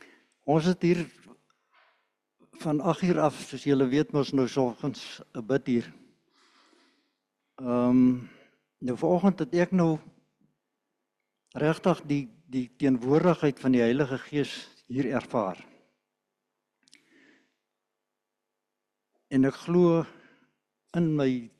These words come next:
wese in dat hy steeds hier is en ek glo dat hy elkeen van ons vandag, ehm, op sy eie manier en sy eie behoeftes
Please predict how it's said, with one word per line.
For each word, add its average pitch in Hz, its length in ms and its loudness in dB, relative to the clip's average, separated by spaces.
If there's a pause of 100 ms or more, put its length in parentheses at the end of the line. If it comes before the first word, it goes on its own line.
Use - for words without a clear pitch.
(220)
wese 160 500 0
in 151 140 2
dat 123 200 0
hy 120 180 0
steeds - 440 -2
hier 151 280 0
is - 240 0 (720)
en 113 160 -8
ek 117 100 -10
glo 160 320 2
dat 135 180 2
hy 131 140 0
elkeen 151 340 0
van 131 180 0
ons 120 240 -2
vandag, 117 540 -4 (840)
ehm, 107 500 -4
op - 180 -6
sy - 120 -2
eie 190 280 6
manier 117 480 2 (1080)
en 120 100 -8
sy 143 140 -8
eie 170 240 4
behoeftes 127 760 0